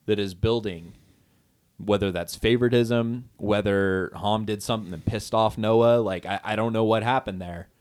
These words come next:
but I think that that's a completely plausible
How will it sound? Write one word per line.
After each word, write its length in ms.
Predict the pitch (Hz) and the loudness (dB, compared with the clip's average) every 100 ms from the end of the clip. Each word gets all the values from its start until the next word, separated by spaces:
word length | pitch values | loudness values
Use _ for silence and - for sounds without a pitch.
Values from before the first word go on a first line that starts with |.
| _ _ _ _ _ - 98 | _ _ _ _ _ -14 -6
but 360 | - 101 92 - _ _ _ _ | 0 2 0 -4 _ _ _ _
I 120 | 104 | -4
think 220 | 107 123 104 | -2 -4 -6
that 120 | 98 | -2
that's 200 | 104 104 | -2 -2
a 60 | 95 | -6
completely 1000 | - 92 - 120 110 113 104 92 85 - _ _ _ - | -10 -12 -8 -8 -8 -6 -6 -6 -10 -14 _ _ _ -6
plausible 680 | - 117 117 110 87 87 | 0 0 0 -4 -8 -10